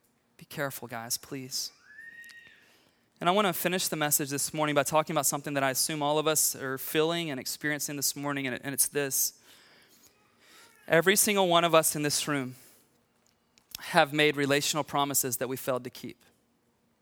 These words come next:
Every single one of us. We said, "I do," but we didn't. We said, "I'll never hurt you again,"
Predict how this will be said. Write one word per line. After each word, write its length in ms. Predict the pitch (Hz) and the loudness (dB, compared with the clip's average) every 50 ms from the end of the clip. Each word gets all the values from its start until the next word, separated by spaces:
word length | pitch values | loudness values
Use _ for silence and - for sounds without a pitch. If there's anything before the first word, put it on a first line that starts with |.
| _ _ _ _ _ _ _ - - | _ _ _ _ _ _ _ -6 0
Every 220 | - 147 151 190 202 | 0 2 2 2 0
single 320 | - - 196 180 175 143 | 0 0 -2 0 0 0
one 140 | 139 131 131 | 0 0 -2
of 80 | 120 | -4
us. 380 | 113 101 - - - - - - - _ _ _ _ _ _ _ _ _ _ _ _ _ _ _ _ _ _ _ _ _ - _ _ - | -6 -6 -4 -2 -2 -2 -2 -4 -8 _ _ _ _ _ _ _ _ _ _ _ _ _ _ _ _ _ _ _ _ _ -20 _ _ -10
We 120 | - 147 151 | -4 -2 0
said, 200 | - - 170 165 | 2 4 4 6
"I 140 | 165 160 156 | 4 4 4
do," 340 | 143 180 185 165 117 113 - - - - _ _ _ _ _ _ _ _ _ _ _ _ _ _ _ _ _ _ _ _ _ _ _ _ _ _ _ _ _ _ _ _ 156 | 2 0 0 0 -2 -6 -10 -20 -20 -20 _ _ _ _ _ _ _ _ _ _ _ _ _ _ _ _ _ _ _ _ _ _ _ _ _ _ _ _ _ _ _ _ -4
but 160 | 139 135 131 | -2 -2 0
we 80 | 135 135 | 0 -2
didn't. 340 | 127 139 127 104 113 123 - _ _ _ _ _ _ _ _ _ _ _ _ _ - - - - - - - - _ _ | -2 -2 -4 -4 -6 -14 -20 _ _ _ _ _ _ _ _ _ _ _ _ _ -20 -20 -20 -20 -20 -20 -20 -20 _ _
We 100 | - 160 | 0 2
said, 200 | - - 214 190 | 6 8 8 8
"I'll 100 | 180 165 | 8 6
never 440 | 160 170 175 185 202 220 247 240 226 | 4 4 6 6 8 8 6 4 4
hurt 340 | 180 226 220 226 - - 226 | 4 4 4 4 4 4 4
you 100 | 208 190 | 4 4
again," 540 | 175 151 170 190 175 160 139 120 117 123 | 4 4 4 4 4 4 2 -2 -6 -12